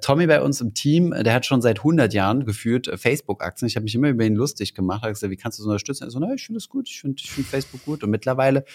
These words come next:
kann man sich mit Facebook im Portfolio wieder sehen lassen.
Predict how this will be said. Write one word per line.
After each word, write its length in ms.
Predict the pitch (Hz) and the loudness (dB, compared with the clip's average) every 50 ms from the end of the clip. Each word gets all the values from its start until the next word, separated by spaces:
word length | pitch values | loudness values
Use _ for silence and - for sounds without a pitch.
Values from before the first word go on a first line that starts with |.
| - _ - | -20 _ -10
kann 200 | - - 123 135 | -4 0 2 2
man 100 | 147 143 | 2 2
sich 220 | 139 143 143 - | 2 0 -2 0
mit 160 | - 113 104 - | 0 -2 -2 0
Facebook 400 | - 117 123 139 - - 131 - | -2 -2 -2 -2 -4 -4 -4 -4
im 80 | 120 | -2
Portfolio 480 | - - 123 117 - - 127 127 123 113 | 0 0 -2 0 0 0 0 2 2 2
wieder 200 | 117 110 110 101 | 2 2 2 2
sehen 240 | 104 135 175 175 117 | 2 0 0 0 0
lassen. 340 | 78 71 76 - - - | -2 -2 -6 -8 -12 -20